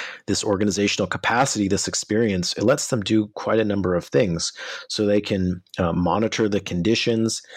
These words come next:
they can manage their own communities and spread pro-peace norms, they can be a figurehead to dialogue with external actors, including, uh, outside actors.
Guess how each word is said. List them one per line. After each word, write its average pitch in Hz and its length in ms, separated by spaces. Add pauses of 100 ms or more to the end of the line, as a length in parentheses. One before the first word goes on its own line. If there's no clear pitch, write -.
(240)
they 95 100
can 90 460 (220)
manage 95 420
their 92 160
own 90 140
communities 107 640
and 85 120
spread 87 320
pro-peace 92 500
norms, 104 520
they 92 120
can 92 160
be 90 100
a - 60
figurehead 98 760 (440)
to - 80
dialogue 98 640
with 95 140
external 92 540
actors, 101 600
including, 92 640 (400)
uh, 82 280
outside 98 480
actors. 98 600